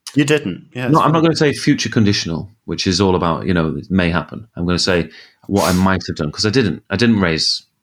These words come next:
Speaker 2: the blade 'cause I was aware of this not
Speaker 1: Yeah.
Speaker 2: to be talked about, you know?
Speaker 1: Yeah, yeah, it's fine.
Speaker 2: Um, and, but what I might have done had I mentioned it and had it been logged
Speaker 1: Mm-hmm.
Speaker 2: and had it
Speaker 1: Mm-hmm.
Speaker 2: been added to a mountain of other
Speaker 1: Yeah.
Speaker 2: examples like this, um,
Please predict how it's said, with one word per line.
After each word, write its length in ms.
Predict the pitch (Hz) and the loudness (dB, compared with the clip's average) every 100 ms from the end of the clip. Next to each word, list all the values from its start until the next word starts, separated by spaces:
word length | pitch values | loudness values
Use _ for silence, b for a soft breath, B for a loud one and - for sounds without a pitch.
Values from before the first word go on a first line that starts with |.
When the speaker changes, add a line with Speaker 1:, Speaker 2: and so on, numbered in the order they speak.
| - | -6
Speaker 2:
the 80 | 87 | -2
blade 340 | 85 76 69 | -2 -2 -6
'cause 120 | - | -6
I 40 | 85 | -2
was 160 | 82 | -2
aware 480 | 87 98 98 82 - - | 0 0 0 -2 -8 -14
of 100 | 76 | -6
this 380 | 80 - - - _ _ _ | -4 -2 -4 -8 _ _ _
not 140 | 101 147 | -2 0
Speaker 1:
Yeah. 60 | |
Speaker 2:
to 60 | 160 | -2
be 80 | 82 | -2
talked 260 | - - 78 | -4 -6 -8
about, 220 | 69 - | -10 -8
you 120 | 87 | -2
know? 140 | 101 117 | -2 -2
Speaker 1:
Yeah, 240 | 156 254 233 | -4 -4 -2
yeah, 180 | 254 | -2
it's 100 | 233 - | -4 -4
fine. 340 | - 196 - | 0 2 2
Speaker 2:
Um, 360 | - 98 - - _ | 2 2 0 -6 _
and, 540 | - 110 110 107 104 98 - - - | 0 2 4 4 2 0 -6 -12 -4
but 160 | 113 113 | 0 2
what 160 | 127 | 4
I 40 | 127 | 4
might 360 | 120 123 117 - b b - | 4 2 0 -4 b b -6
have 280 | 120 110 - | -2 -2 0
done 420 | 87 73 85 104 _ | -2 -2 -8 -12 _
had 360 | - 117 107 - - | -2 2 2 -2 -6
I 380 | 85 87 82 76 | -2 0 -2 -4
mentioned 420 | 87 87 85 82 87 | -2 0 0 0 0
it 160 | 104 | -2
and 120 | 87 82 | -4 -2
had 260 | 90 87 | -2 -2
it 100 | 78 | -4
been 160 | - 85 | -2 0
logged 300 | 85 85 87 | 2 0 -2
Speaker 1:
Mm-hmm. 160 | 87 76 | -4 -2
Speaker 2:
and 80 | |
had 120 | 87 85 | -2 0
it 80 | 104 | -2
Speaker 1:
Mm-hmm. 200 | 98 101 B - | -4 -8 B -2
Speaker 2:
been 140 | 90 | -2
added 400 | 90 95 90 85 | 0 0 0 -2
to 200 | - 90 | 0 0
a 60 | 85 | 2
mountain 480 | 87 90 85 - 69 | 2 0 -2 -4 -4
of 100 | 73 | -2
other 240 | 80 76 - b b b b | -2 -2 -8 b b b b
Speaker 1:
Yeah. 60 | 90 | -2
Speaker 2:
examples 440 | 90 87 80 76 | -2 -2 -4 -4
like 140 | 82 57 | -4 -4
this, 200 | 62 - _ _ _ _ _ - | -6 -8 _ _ _ _ _ 0
um, 460 | 110 113 110 107 | 2 4 2 0